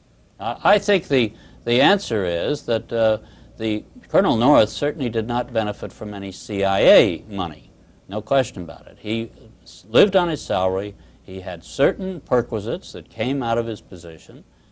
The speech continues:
and he had the security system that he has justified because his family, according to him, was under threat and was not receiving the kind of protection that he wanted his family to have,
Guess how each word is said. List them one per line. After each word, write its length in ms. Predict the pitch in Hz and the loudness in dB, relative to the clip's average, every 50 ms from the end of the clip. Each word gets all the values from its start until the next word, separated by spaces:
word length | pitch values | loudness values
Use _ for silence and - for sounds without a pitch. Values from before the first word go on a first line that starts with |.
| _ _ | _ _
and 240 | 92 101 113 143 | -4 -2 -2 0
he 100 | 160 151 123 | 0 0 2
had 200 | 113 110 117 131 | 2 2 2 2
the 80 | 143 | -2
security 580 | 127 - - 139 117 - 113 104 104 104 117 117 | -6 -4 -6 -6 -4 0 0 2 2 2 0 -2
system 500 | - - 92 87 - - - 92 98 101 | -4 -6 -10 -10 -10 -12 -12 -12 -12 -10
that 140 | 95 90 85 | -10 -12 -10
he 240 | 90 98 98 101 98 | -6 -4 -2 -2 0
has 180 | 95 95 90 | -2 -2 -4
justified 720 | - - 98 95 92 - - - - 82 78 85 - 156 170 | -6 -6 -6 -6 -6 -8 -14 -16 -14 -12 -12 -10 -10 -10 -12
because 380 | 175 143 - 90 85 95 98 - | -14 -12 -10 -10 -10 -10 -10 -12
his 160 | 113 104 - | -14 -14 -12
family, 540 | - 104 95 90 85 85 87 98 143 165 - - - - - - - _ _ - | -6 -6 -4 -4 -4 -8 -10 -12 -12 -14 -16 -20 -20 -20 -20 -20 -20 _ _ -16
according 500 | 85 85 - - - 90 90 107 117 123 | -16 -16 -12 -8 -8 -4 -4 -4 -2 -2
to 100 | 127 123 | -4 -2
him, 260 | 117 107 113 131 156 | 0 0 -2 -2 -2
was 220 | 139 120 113 104 | 0 -2 0 0
under 240 | 98 92 95 101 135 | 0 -2 0 -2 -4
threat 420 | 131 - - 220 214 139 92 - - - - - - - - - - | -4 -4 2 4 6 6 4 2 -6 -16 -20 -20 -20 -20 -20 -20 -18
and 260 | 90 87 95 107 110 | -18 -16 -14 -12 -6
was 200 | 110 104 98 98 | -6 -6 -6 -4
not 280 | 101 107 127 151 - - | -2 -2 -2 -2 -2 -6
receiving 500 | 117 - - - 90 90 87 101 120 143 | -6 -6 -6 -8 -8 -8 -8 -8 -10 -12
the 80 | 135 | -14
kind 240 | 117 - 107 92 90 | -12 -10 -10 -8 -8
of 140 | 104 - - | -10 -12 -14
protection 580 | - 110 98 - 101 87 - - - 107 135 139 | -18 -18 -16 -14 -16 -16 -16 -18 -20 -20 -20 -18
that 200 | 110 95 - - | -18 -18 -18 -12
he 200 | 90 92 95 95 | -10 -10 -10 -8
wanted 400 | 87 82 90 90 85 90 101 110 | -10 -10 -10 -10 -10 -10 -12 -14
his 160 | 110 107 - | -16 -16 -16
family 400 | - 95 87 85 85 87 98 101 | -16 -18 -18 -18 -18 -18 -16 -14
to 100 | 98 110 | -10 -6
have, 300 | 131 151 156 113 82 | -4 -2 -2 -2 -6